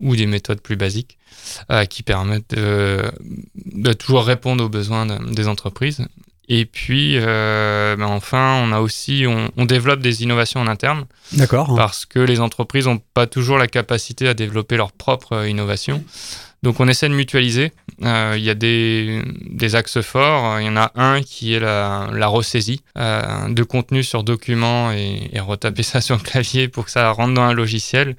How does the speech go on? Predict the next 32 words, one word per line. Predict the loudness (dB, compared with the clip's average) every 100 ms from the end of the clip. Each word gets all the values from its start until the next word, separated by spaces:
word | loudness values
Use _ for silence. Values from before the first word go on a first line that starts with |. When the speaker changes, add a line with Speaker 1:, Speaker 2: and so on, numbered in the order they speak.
| 0
Speaker 2:
D'accord. | 2 4 2
Speaker 1:
Donc | 2 0
ça, | 2 4
on | 4
automatise | 2 2 0 -2 -2 -4
ce | -2 -4
processus | -2 -4 -2 -2 -2 -2 -4
où, | 0 2 4
à |
partir | 4 0 0 -2
de | -2
P | -2 0
D | 2 2
F | 0 -6
ou |
de | -4
documents | -4 -4 -2 -2 -2
pris | -2
en | -4
photo, | -2 -4 0
on | 0
est | 0
capable | 0 -2 0 -2 0
de | -2
automatiquement | 0 0 -2 -2 -2 0
reconnaître | 0 0 0 -2 -2
le | -6
texte | -2 -4 -4 -6 -6 -4
et | -2
d'analyser | 2 2 2 2 2 -2
le |
contenu | -2 -6 -2 -4